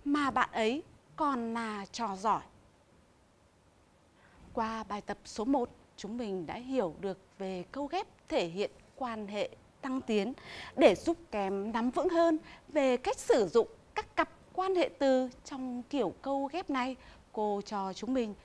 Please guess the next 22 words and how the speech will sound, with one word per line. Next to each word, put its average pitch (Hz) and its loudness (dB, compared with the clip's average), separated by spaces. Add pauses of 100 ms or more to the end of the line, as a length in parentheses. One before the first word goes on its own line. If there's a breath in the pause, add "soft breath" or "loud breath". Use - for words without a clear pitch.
(160 loud breath)
cùng 214 0
đến 196 2
với 226 0
nội 247 0
dung 269 -4
của 202 -6
bài 185 0
tập - -4 (240)
thứ 208 0
hai, 277 -2 (140)
phần 175 -4
luyện 196 -4
tập. 175 -4 (2750)
Chúng 254 0
mình 277 0 (140)
cùng 240 -2
đọc 247 -4
thầm 247 -2
bài 247 0
hai 302 -6
theo 311 -8
cô. 311 0